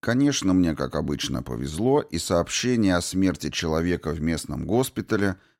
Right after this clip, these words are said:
поступило рано утром. Обычно вывоз тела из медицинского учреждения не доставляет никаких проблем.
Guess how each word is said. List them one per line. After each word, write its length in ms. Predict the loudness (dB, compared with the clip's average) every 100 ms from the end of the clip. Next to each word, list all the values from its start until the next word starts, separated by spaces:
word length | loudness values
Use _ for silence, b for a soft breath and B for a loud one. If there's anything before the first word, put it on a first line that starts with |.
| -6
поступило 600 | -6 -4 -6 -2 0 0
рано 300 | 0 -2 -4
утром. 480 | -6 -12 -16 -16 -20 _ _ _ _ _ -2
Обычно 560 | 0 2 0 2 2
вывоз 460 | 4 2 4 2 0
тела 400 | -2 2 4 4
из 260 | 2 2
медицинского 840 | 2 2 2 -2 -2 -2 -2 -2 2
учреждения 920 | 0 0 -2 -2 0 2 4 4 4
не 160 | 2 2
доставляет 760 | 0 -2 -2 0 2 2 2
никаких 500 | 0 0 -4 -6 -10
проблем. 560 | -6 -6 -4 -8 -12